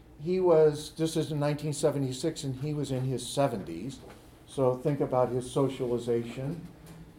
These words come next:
Uh, and he said, "Well, what if someday you have children and they have children, and then your children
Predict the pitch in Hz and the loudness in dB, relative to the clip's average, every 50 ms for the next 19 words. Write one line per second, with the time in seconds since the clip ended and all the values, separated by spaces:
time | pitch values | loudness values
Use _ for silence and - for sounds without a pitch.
0 | - - - - - - - - - - - - - - - - - - - 220 | -20 -20 -20 -20 -20 -20 -14 -12 -12 -12 -12 -14 -18 -20 -20 -20 -20 -6 2 6
1 | 175 165 170 165 175 175 165 - - 190 180 170 170 - - - - 240 247 233 | 6 8 8 6 4 2 2 6 10 10 10 10 10 6 2 8 10 12 12 12
2 | 208 214 233 240 233 233 - - - - - - - - - - - - - - | 12 12 12 10 6 0 -6 -12 -20 -20 -20 -20 -20 -20 -20 -20 -20 -20 -20 -20
3 | - - - - - - 170 226 240 247 214 202 196 180 - - - - - - | -18 -18 -18 -12 6 12 12 12 12 12 12 12 12 12 8 2 -8 -16 -20 -20
4 | - - - - - 185 190 202 190 185 180 170 170 185 214 202 190 185 185 180 | -20 -18 -16 0 6 8 8 10 10 10 8 8 10 10 10 12 12 12 10 10
5 | 180 - 175 170 180 180 202 196 185 165 160 180 185 196 196 190 180 175 - - | 8 10 10 12 12 12 10 8 8 8 8 10 12 12 12 12 10 8 6 6
6 | - 170 175 170 196 190 185 175 165 160 170 170 165 165 165 160 160 160 - - | 8 8 10 10 10 8 8 8 8 8 8 8 8 8 8 6 6 6 4 6
7 | 185 190 180 170 170 160 156 160 156 | 8 8 8 6 6 4 4 2 0